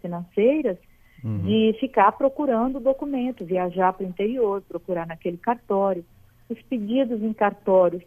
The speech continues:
Speaker 1: salvo alguns, é muito difícil, as pessoas demoram uma semana, duas, três, quinze dias pra poder dar uma resposta se aquele documento está lá.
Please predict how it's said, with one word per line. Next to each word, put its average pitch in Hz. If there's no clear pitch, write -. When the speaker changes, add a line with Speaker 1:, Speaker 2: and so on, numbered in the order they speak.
Speaker 1:
salvo 208
alguns, 190
é 202
muito 240
difícil, 214
as 196
pessoas 196
demoram 190
uma 196
semana, 185
duas, 180
três, 180
quinze 233
dias 180
pra 196
poder 202
dar 196
uma 214
resposta 220
se -
aquele 240
documento 202
está 196
lá. 160